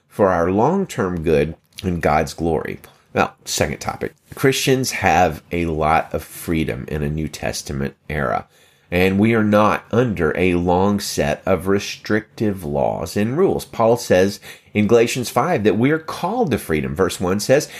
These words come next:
"It is for freedom that Christ has set you free. Stand firm then, and do not let yourselves be burdened again by a yoke of slavery." And then verse thirteen of Galatians five says, "You, my brothers and sisters, were called to be free,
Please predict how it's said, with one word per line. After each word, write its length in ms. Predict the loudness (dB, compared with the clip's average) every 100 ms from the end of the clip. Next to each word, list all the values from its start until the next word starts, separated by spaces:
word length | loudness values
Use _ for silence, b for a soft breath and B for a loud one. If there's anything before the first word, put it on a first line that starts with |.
| B 2
"It 100 | 2
is 140 | 2
for 180 | 0 0
freedom 800 | 0 -6 -2 0 2 0 -2 -2
that 180 | -4 -4
Christ 440 | -4 0 0 0
has 120 | -2
set 280 | 0 0 2
you 120 | 2
free. 460 | 0 0 -2 -2 -4
Stand 720 | -8 -12 -2 -2 0 -2 -4 -6
firm 420 | -2 0 0 0
then, 260 | 0 0 -2 B B B
and 180 | 0 2
do 140 | 0
not 340 | 2 2 0 0
let 300 | 2 0 0
yourselves 580 | -2 -2 0 2 2 0
be 220 | -2 -2
burdened 640 | 0 2 2 2 -2 -4
again 460 | -4 -2 -2 -2 -2
by 260 | 0 0 0
a 140 | -2
yoke 520 | -2 0 2 2 0
of 140 | -6 -6
slavery." 800 | -8 -2 0 0 0 -4 -2 0
And 140 | 2
then 120 | 2
verse 240 | 2 0 0
thirteen 460 | -4 -2 -4 -4
of 140 | -4 0
Galatians 400 | 0 0 -8 -6
five 260 | -2 -2
says, 240 | 2 0 0 B B _
"You, 220 | 2 4
my 180 | 4 2
brothers 400 | 4 2 2 -4
and 120 | -6
sisters, 360 | -4 -4 -6 -2
were 200 | -2 -2
called 500 | -2 -2 2 0 0
to 60 |
be 240 | -2 -2 -2
free, 640 | -6 -2 2 2 0